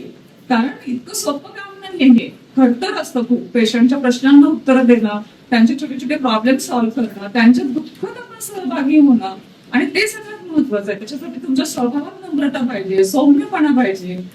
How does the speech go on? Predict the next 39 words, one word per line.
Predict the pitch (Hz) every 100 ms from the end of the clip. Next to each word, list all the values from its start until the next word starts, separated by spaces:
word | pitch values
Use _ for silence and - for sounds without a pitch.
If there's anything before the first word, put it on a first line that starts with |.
| - 240
वेळ | 302 415
प्रसंगी | 415 294 262 277 247
काही | 285 -
ठिकाणी | - - 339
पेशंटशी | 254 247 302 -
आपल्याला | 277 285 - 311
कडकही | 277 285 381
व्हावं | 359 262 220
लागतं | 185 - 175
त्यांच्या | 254 240 233
हितासाठी, | 359 - 214 - - - - - - -
कारण | - - 226
आमचं | 220 370
काही | 392 427
स्वार्थ | 415 349 349 302
नाही, | 254 - - - 233
आम्हाला | 247 -
सगळे | - 247 220 285
पेशंट | 466 427 440
सारखे | 403 370 - 220
असतात, | - - - - - -
पण | 269
एकीला | 262 294 349 339
फरक | 302 277
पडतो, | - 262 254 254
एकीला | 233 - 262
नाही. | 254 -
मग | 220
त्या | 285
ठिकाणी | 285 - 302
तिला | -
समजावून | - 262 247 247 427
सांगणं, | - 285 240 - - - - -
ह्या | 277 311
जेव्हा | 370 392 392
गोष्टी | 349 - - 285
त्या | 302
सगळ्या | 302 285 311
ट्रेन | - 302 302